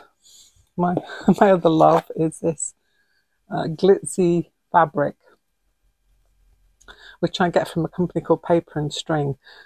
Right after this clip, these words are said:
So, um, yeah, this is also little bits of that. You don't need too much, just little bits here and there just to add a bit of glitz,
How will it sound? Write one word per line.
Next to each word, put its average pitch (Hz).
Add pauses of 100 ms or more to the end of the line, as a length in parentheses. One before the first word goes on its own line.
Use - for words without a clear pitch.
(180)
So, 160
um, 151 (680)
yeah, 160 (260)
this -
is 160
also 156 (760)
little 180
bits -
of 151
that. 143 (380)
You 196
don't 214
need 196
too 185
much, -
just -
little 175
bits -
here 165
and 156
there 147
just 147
to 147 (280)
add 156
a 156
bit -
of 143
glitz, -